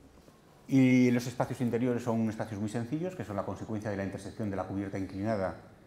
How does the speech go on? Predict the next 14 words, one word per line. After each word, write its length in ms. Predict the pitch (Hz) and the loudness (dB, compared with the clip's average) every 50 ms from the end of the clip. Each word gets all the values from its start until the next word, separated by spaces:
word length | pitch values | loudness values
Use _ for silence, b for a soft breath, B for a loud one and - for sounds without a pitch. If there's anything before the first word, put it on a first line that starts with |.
| B B B B B B B B B B - - | B B B B B B B B B B -18 -8
con 600 | - 120 98 95 92 90 87 87 87 87 90 90 | -2 0 2 2 2 2 2 0 0 0 2 2
las 160 | 85 82 - | 2 0 0
plantas 640 | - - 101 101 101 95 101 95 92 92 - - - - | 2 2 2 4 4 2 2 2 2 0 -4 -8 -12 -8
de 100 | 95 92 | -8 -8
los 120 | 87 90 | -8 -8
espacios 340 | 87 - 107 92 98 92 87 | -6 -4 -4 -4 -4 -4 -4
que 100 | - 92 | -4 -4
nos 140 | 92 92 85 | -4 -4 -6
requerían. 580 | 85 80 104 101 117 143 151 160 170 185 190 - B B B B B B B B B B B - | -6 -6 -4 -2 0 2 2 2 0 -2 -6 -10 B B B B B B B B B B B -2
Quedan 180 | - 104 101 104 | 0 0 0 0
espacios 360 | 101 - 113 - 110 98 92 | 0 -2 -2 -2 -2 -2 -2
muy 120 | 101 101 | -2 0
luminosos 720 | 101 98 101 104 117 139 147 - - 110 101 95 85 - | 0 0 0 0 0 0 0 -2 -4 -6 -6 -6 -8 -8
y 320 | 101 92 90 90 87 87 | -8 -6 -6 -6 -6 -8